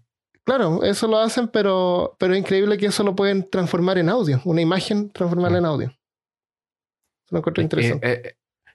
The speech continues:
Speaker 2: eh, ese de ahí, esos tubos de cera también salen en el, mm,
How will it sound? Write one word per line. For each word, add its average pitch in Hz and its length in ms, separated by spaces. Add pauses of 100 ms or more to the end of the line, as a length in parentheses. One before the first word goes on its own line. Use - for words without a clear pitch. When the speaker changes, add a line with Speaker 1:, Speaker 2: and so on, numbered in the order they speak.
(240)
Speaker 2:
eh, 113 240
ese 131 240
de 131 140
ahí, 151 760
esos - 300
tubos 160 260
de 131 80
cera 160 300
también 139 240
salen 151 560
en 139 480
el, 107 680
mm, 101 680